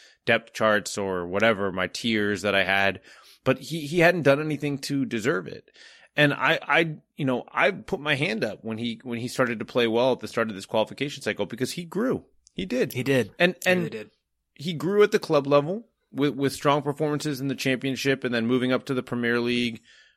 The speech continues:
Speaker 1: um, with Fulham and now back down in the championship. But he, he has grown as a player, and he's, you know, he still is not like a
Speaker 2: He's not perfect.
Speaker 1: He's not a perfect player, obviously, but he has been good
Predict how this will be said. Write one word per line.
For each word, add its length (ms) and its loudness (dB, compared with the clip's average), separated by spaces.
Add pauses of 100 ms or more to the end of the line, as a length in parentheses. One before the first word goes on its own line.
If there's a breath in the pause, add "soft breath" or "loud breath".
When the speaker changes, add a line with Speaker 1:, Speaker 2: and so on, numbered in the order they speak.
Speaker 1:
um, 320 0
with 140 -4
Fulham 340 2
and 100 0
now 160 4
back 240 2
down 160 2
in 80 0
the 80 -2
championship. 580 -2 (420 soft breath)
But 160 0
he, 160 -10
he 320 -4
has 180 2
grown 280 2
as 100 -2
a 60 -4
player, 360 2
and 160 0
he's, 340 -4 (600)
you 80 -6
know, 160 -2 (880)
he 320 -10
still 680 0
is 280 -4
not 320 -2
like 220 -6
a 300 -2 (480)
Speaker 2:
He's 160 -6
not 180 -2
perfect. 380 -2
Speaker 1:
He's 120 -4
not 160 0
a 60 2
perfect 380 -2
player, 320 2
obviously, 560 -2
but 180 -4
he 240 -6
has 240 0
been 320 -2
good 480 4